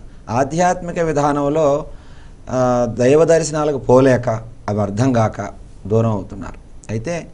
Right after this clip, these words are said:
మనం ఈ కాలంలో బాగా తెలుసుకోవాల్సింది ఏంటంటే, మొన్న ఈ మధ్య అయోధ్య రామ ప్రతిష్ఠ అప్పుడు కూడా అందరూ, ఆ, శ్రీరామ రామ్ పరివార్ ఒక ఫోటోని అందరిళ్లల్లో పంచారు.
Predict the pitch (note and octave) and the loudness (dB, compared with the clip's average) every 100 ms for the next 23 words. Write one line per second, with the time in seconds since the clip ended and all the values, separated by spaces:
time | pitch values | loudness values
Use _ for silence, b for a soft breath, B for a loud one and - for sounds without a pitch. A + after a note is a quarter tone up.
0 | b b b b - A#2 C3+ C3+ C#3+ D3 | b b b b -6 -2 0 2 2 6
1 | D3+ E3 E3+ F3 C3+ C#3 D3+ C#3+ C3+ C3+ | 6 6 4 2 4 4 4 2 -2 -2
2 | - D3+ C#3 B2+ B2+ A#2+ G#2+ G#2+ - A3 | 2 4 2 0 -4 -4 -4 -6 -8 -8
3 | - - - b b b b b b - | -10 -18 -20 b b b b b b -20
4 | - - - - - - B2+ C#3 C#3+ C#3+ | -18 -18 -20 -20 -20 -8 -4 0 2 0
5 | B2+ E3+ D3+ C3 A#2 A2 - B2 C#3 D3+ | 2 6 8 8 6 2 -2 0 2 2
6 | C#3 D3+ C#3+ B2+ B2+ C3+ C3+ A#2 C3 - | 2 4 4 4 2 2 0 -4 -6 -2
7 | B2 A#2 A#2+ B2 B2+ B2+ B2+ A2 - - | -2 0 -2 0 0 2 2 2 -2 -14
8 | - - - - - - - A2+ A2+ A2+ | -20 -20 -20 -20 -20 -16 -6 -2 -2 -2
9 | B2+ D3+ D3 D3 D3 C3+ A#2+ A2 - A#2 | 2 6 8 8 6 4 2 0 0 6
10 | D3+ E3 D#3 C#3+ C#3 A#2 - - - - | 6 6 4 8 8 6 4 -14 -20 -20
11 | - - - - G#2+ A2 - C3+ C3+ C3+ | -20 -18 -18 -14 -10 -8 0 2 4 4
12 | D3+ C3 B2+ B2+ A#2+ A#2+ D3 A#2+ A2 - | 4 2 4 4 4 2 0 0 -2 -6
13 | - | -12